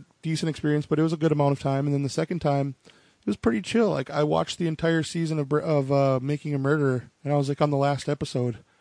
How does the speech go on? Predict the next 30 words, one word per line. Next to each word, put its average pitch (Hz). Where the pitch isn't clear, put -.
sitting -
on 147
my 143
little 139
chair, 156
you 135
know, 131
my 143
little 135
recliner 143
chair. 156
I -
think 147
it 135
was 120
the 127
greatest 151
yet 147
the 123
shittiest 147
thing 147
I've 135
ever 135
been 143
on. 127
At 175
the -
time, 151
I, 143
I, 147